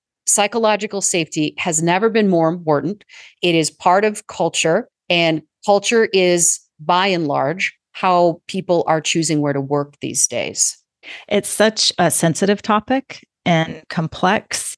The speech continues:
Speaker 2: And I know that it's in the language now of so many leaders and organizations. They're talking about it a lot,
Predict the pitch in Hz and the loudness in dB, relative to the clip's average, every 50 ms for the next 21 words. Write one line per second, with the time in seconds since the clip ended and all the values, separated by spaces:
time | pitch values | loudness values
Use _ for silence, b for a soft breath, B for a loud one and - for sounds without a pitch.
0 | _ - 185 170 165 165 165 160 160 156 160 - - 175 175 175 165 160 170 156 | _ 0 2 2 4 4 2 2 2 0 -2 0 0 2 4 4 4 2 2 0
1 | 156 135 - - - - 190 190 190 180 175 165 156 156 160 165 180 170 202 196 | 0 -2 -4 -4 -2 2 4 4 4 4 4 4 4 4 2 2 4 4 2 2
2 | 180 - - 214 202 208 208 220 220 - - - 170 165 165 156 - - - 180 | 2 2 2 2 4 4 4 4 2 2 0 2 2 2 2 0 -4 -4 -4 -4
3 | 170 170 170 175 175 170 165 156 170 175 170 185 185 180 175 170 165 - 175 170 | -2 0 0 2 2 2 2 2 2 4 4 4 2 2 2 0 0 0 0 2
4 | 165 175 175 151 - 160 160 156 - 180 165 160 156 - - - 190 226 - - | 2 2 0 2 2 0 0 0 0 0 0 0 -2 -2 0 -2 -2 -2 -2 -2
5 | 196 160 156 151 156 151 151 151 - 151 147 147 147 147 156 175 - | -4 -2 0 0 0 0 0 0 0 0 0 0 0 0 0 0 -2